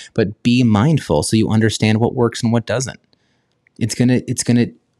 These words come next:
help you make the decision quicker in the future of what works and what doesn't for you and what you're gonna do. So there's just less guessing,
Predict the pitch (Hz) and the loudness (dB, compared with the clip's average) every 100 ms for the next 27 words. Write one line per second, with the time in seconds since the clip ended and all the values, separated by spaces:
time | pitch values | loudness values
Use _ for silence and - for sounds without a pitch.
0 | - - 123 123 123 120 107 104 - 98 | -12 -2 -2 0 0 2 2 2 0 -2
1 | 92 98 92 90 98 90 92 87 - 92 | 0 0 0 -2 -2 -2 0 -2 -2 -4
2 | - - 92 92 95 98 82 - 92 82 | -2 -4 -4 -6 -6 -4 -6 -6 -6 -6
3 | 76 - - - - - - _ _ - | -8 -8 -8 -10 -14 -14 -18 _ _ -20
4 | - - 101 95 101 101 95 87 85 76 | -20 -2 0 2 2 2 2 2 2 0
5 | - 90 92 - 90 87 90 90 90 80 | 0 -2 -2 -4 -4 -2 -4 -4 -4 -2
6 | - - - | -2 -4 -6